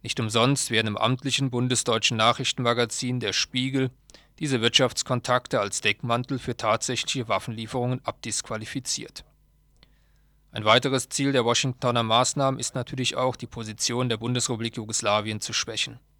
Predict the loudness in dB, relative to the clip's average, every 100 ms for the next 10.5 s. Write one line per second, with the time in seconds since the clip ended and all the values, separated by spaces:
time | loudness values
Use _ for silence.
0 | -20 _ _ _ _ _ _ -6 0 4
1 | 4 4 2 2 2 2 2 2 -2 -4
2 | -2 -2 -2 -4 -6 -8 -2 -2 0 -4
3 | -4 -4 -4 -2 -4 -4 _ _ _ _
4 | _ -8 -4 4 4 4 2 2 4 4
5 | 4 2 0 -2 0 0 2 2 0 -2
6 | 0 2 2 0 0 -6 -4 -2 0 2
7 | 0 2 2 0 -8 -2 -2 2 0 0
8 | -6 _ _ _ -4 -4 -8 4 4 4
9 | 2 -2 -2 -4 -4 -4 0 -2 -2 -14
10 | -14 -14 -12 -16 -16